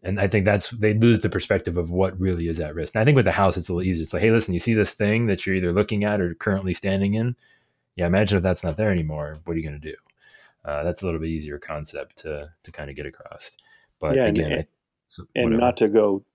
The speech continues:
Speaker 2: total name dropping here now, our, our good friend Ash Fitz, um, she's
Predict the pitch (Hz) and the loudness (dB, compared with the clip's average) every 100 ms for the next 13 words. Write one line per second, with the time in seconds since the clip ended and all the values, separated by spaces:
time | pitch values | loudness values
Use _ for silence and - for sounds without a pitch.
0 | _ - 117 113 104 98 98 110 143 101 | _ 4 6 6 4 2 0 2 2 2
1 | 95 90 101 90 92 92 90 92 95 107 | 2 2 -4 -6 -4 -4 -4 -4 -6 -6
2 | 104 92 - 104 95 202 - 107 104 101 | -10 -10 -4 0 2 0 0 -2 -2 -4
3 | - 104 107 - - 135 135 - - - | -6 -8 -6 -8 -4 0 0 -4 -12 -14
4 | _ - _ _ - 101 92 90 87 - | _ -20 _ _ -8 -4 -2 -4 -6 -16
5 | _ _ _ _ _ - - 120 107 | _ _ _ _ _ -16 -4 -2 -2